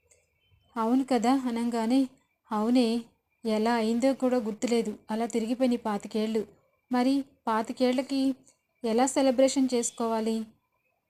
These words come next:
అది మళ్ళా వచ్చే పాతికేళ్ళు గుర్తుపెట్టుకునే విధంగా ఉండాలా లేదా?" అని చెప్పి అంటుంది. "అవును కానీ మీ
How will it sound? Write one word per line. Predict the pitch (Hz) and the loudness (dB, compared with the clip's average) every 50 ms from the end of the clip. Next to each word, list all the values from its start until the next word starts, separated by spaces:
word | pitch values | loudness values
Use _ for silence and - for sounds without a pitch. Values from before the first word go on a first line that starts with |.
| _ _ - | _ _ -8
అది | 220 208 208 240 | -6 -2 -2 0
మళ్ళా | 226 220 208 208 220 254 269 | 0 0 0 2 2 2 4
వచ్చే | 269 254 254 - 285 | 4 2 2 0 -2
పాతికేళ్ళు | 269 - 254 240 233 254 - - 269 269 262 | 0 0 0 0 0 -2 0 0 0 0 2
గుర్తుపెట్టుకునే | 226 254 - 262 247 262 262 - 254 254 254 | 0 -2 0 2 0 0 2 2 2 2 2
విధంగా | 247 214 240 247 254 240 | 2 2 0 0 0 0
ఉండాలా | 226 220 220 247 247 254 262 | -2 0 0 0 2 2 2
లేదా?" | 254 247 240 226 220 240 233 240 233 - _ _ _ _ _ - | 2 2 0 0 0 0 0 -2 -4 -8 _ _ _ _ _ -8
అని | 240 254 262 262 | -2 0 0 2
చెప్పి | 269 254 214 - 262 | 2 0 -2 0 0
అంటుంది. | 262 254 247 226 240 240 233 226 220 202 - _ _ _ _ _ _ _ _ _ - | 0 0 0 0 -2 -4 -4 -4 -6 -8 -10 _ _ _ _ _ _ _ _ _ -10
"అవును | 214 208 208 220 247 262 285 | -6 -4 -2 2 2 2 2
కానీ | 262 294 277 262 240 233 262 285 302 285 254 - - _ _ _ - | 2 2 2 2 4 4 4 4 4 2 0 -2 -6 _ _ _ -6
మీ | - 240 | -4 -2